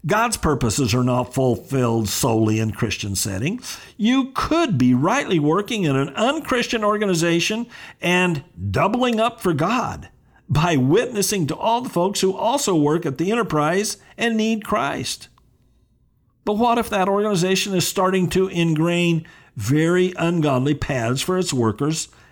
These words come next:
and the beneficiaries of its services? Wow, you see what I mean? It's the fascinating morality of your daily work.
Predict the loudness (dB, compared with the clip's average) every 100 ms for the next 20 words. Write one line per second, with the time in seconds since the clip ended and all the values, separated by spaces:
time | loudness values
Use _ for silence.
0 | _ -2 0 2 0 0 0 0 -2 -2
1 | -2 -2 0 0 -2 -2 -2 0 0 -2
2 | -8 -12 -18 _ _ _ _ _ _ -2
3 | 0 2 2 2 2 2 2 2 2 2
4 | 2 0 -6 -20 -20 -14 -2 -2 -2 -2
5 | -2 -2 -2 0 0 -2 0 -2 0 2
6 | 4 4 4 4 2 2 2 4 4 4
7 | 4 4 4 4 4 2 2 2 2 2
8 | 2 4 2 2 0 -4 -10